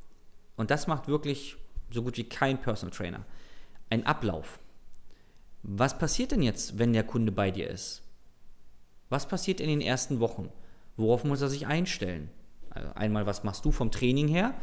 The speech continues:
Also in den ersten vier Wochen werden wir uns darum kümmern, dass wir zum Beispiel viel Stabilität, äh, in deinen Rumpf reinbekommen oder dass wir die Körperstatik, äh, verbessern oder was auch immer du machst. Im besten Fall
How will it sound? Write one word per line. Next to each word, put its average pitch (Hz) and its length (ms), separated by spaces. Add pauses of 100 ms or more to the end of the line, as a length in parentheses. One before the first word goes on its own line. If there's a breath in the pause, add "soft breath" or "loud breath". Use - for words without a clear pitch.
(200 loud breath)
Also 147 240
in 139 60
den 135 100
ersten 135 380
vier 120 200
Wochen 135 240
werden 117 140
wir 113 40
uns 110 140
darum 104 240
kümmern, 143 360 (340 loud breath)
dass - 180
wir 117 80
zum 123 120
Beispiel 117 200
viel 147 260
Stabilität, 131 800 (460 loud breath)
äh, 110 480
in 107 80
deinen 101 180
Rumpf 139 320
reinbekommen 104 500
oder 113 220
dass 104 240
wir 104 220 (340 loud breath)
die - 80
Körperstatik, 107 680 (260)
äh, 95 320
verbessern 101 460
oder 143 240
was 123 180
auch 120 100
immer 117 200
du 101 100
machst. - 400 (1300 loud breath)
Im 120 80
besten 170 340
Fall 160 460